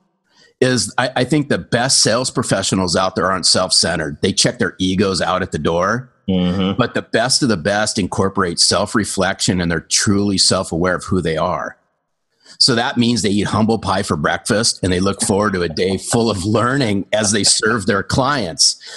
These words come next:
Speaker 1: And Lord, you know, I've eaten a lot of humble pie, Daryl. I know you've eaten a ton of humble pie yourself.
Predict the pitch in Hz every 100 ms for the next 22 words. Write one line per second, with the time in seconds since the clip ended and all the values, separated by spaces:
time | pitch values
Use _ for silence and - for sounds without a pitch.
0 | - - 139 123 139 175 190 147 143 120
1 | 107 - - 127 156 170 139 123 120 131
2 | 123 127 120 - 110 113 107 113 113 101
3 | 110 101 92 110 107 - 98 76 - 98
4 | 95 85 98 87 87 - 95 87 80 -
5 | 107 80 76 -